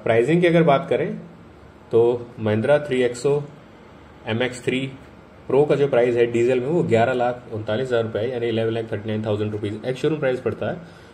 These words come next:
On road प्राइस आपकी cities में अलग अलग हो सकते हैं, ex showroom price हमेशा हर जगह सेम रहता है।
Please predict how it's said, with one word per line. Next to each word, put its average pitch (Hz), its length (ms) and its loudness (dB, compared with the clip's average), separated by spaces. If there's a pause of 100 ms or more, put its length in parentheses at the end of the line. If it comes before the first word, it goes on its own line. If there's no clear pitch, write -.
(160)
On 110 160 0
road 131 100 -6
प्राइस 117 200 0
आपकी 110 200 -4
cities 110 300 -6
में 110 80 -2
अलग 101 160 -4
अलग 113 160 -2
हो 104 100 0
सकते 104 280 -8
हैं, - 320 -14
ex 110 120 -6
showroom 110 260 -4
price 110 220 -4
हमेशा 107 360 -6
हर 104 160 -4
जगह 110 200 -2
सेम 110 500 -2
रहता 101 260 -4
है। 165 100 -12